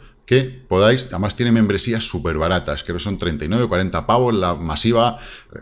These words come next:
cincuenta euros al mes. Es que, mm, es que lo vale,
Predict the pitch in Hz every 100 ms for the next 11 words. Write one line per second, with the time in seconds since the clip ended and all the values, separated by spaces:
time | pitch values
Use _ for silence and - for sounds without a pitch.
0 | - - 90 117 123 113 98 85 73 -
1 | - - 113 107 107 104 90 85 82 -
2 | - - 110 101 110 82